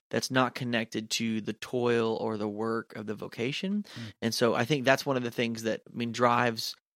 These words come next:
Speaker 1: uh, literally you from Bartlesville to Tulsa on
Speaker 2: Right.
Speaker 1: Fridays on our day of rest, because here in this space together, there's a place of rest. Even though we are doing, we aren't working. And I
Speaker 2: Mm.
Speaker 1: think that's, that's a way to kinda name some of those things in the Christian life that are really significant.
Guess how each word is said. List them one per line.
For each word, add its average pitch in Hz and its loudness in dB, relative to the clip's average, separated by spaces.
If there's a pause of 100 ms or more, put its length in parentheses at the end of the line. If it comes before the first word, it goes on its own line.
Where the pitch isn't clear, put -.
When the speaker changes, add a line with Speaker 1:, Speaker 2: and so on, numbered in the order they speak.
(220)
Speaker 1:
uh, 104 -4
literally 131 6
you 120 4
from 113 -2
Bartlesville 117 0
to 110 -4
Tulsa 160 2
on 113 0
Speaker 2:
Right. 117 -6
Speaker 1:
Fridays 120 2
on 113 -2
our 117 -2
day 113 -2
of 113 -4
rest, 113 -2 (280)
because 127 0
here 175 2
in 120 2
this 185 4 (380)
space 107 4
together, 110 0
there's 110 0
a 110 -4
place 113 -2
of 110 -4
rest. 110 -2 (280)
Even 151 4
though 135 6
we 131 4
are 113 2 (240)
doing, 123 2
we 127 0
aren't 120 0 (140)
working. 107 -12
And 110 -10
I 117 -4
Speaker 2:
Mm. 120 -8
Speaker 1:
think 127 -2
that's, 127 2 (380)
that's 135 8
a 147 8
way 127 4
to 127 2
kinda 117 2
name 117 0
some 123 -2
of 117 0
those 113 -2
things 113 -2
in 110 -2
the 110 -4
Christian 113 -2
life 110 -2
that 113 -2
are 110 0
really 113 0
significant. 107 -6